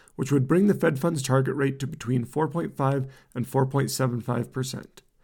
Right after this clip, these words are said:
The ten-year Treasury rate has remained relatively flat for the past month, averaging around three point five percent. Multifamily performance is beginning to show signs of growth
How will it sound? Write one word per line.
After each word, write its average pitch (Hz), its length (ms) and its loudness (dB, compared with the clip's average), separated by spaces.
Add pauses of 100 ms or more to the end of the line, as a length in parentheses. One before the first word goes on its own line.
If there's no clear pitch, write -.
(120)
The - 80 -2
ten-year 139 360 6
Treasury 165 440 4
rate 127 240 4
has 131 160 0
remained 131 320 4
relatively 196 460 2
flat 156 400 -4
for 147 80 -4
the 120 80 0
past 113 320 -4
month, 123 260 -4 (320)
averaging 135 380 4
around 123 320 2
three - 240 -2
point 139 300 -2
five 123 260 -2
percent. - 480 -8 (340)
Multifamily 143 640 4
performance 135 500 2
is 151 120 0
beginning 131 400 4
to 123 60 2
show 127 240 2
signs 123 340 0
of 113 100 -2
growth 123 340 -2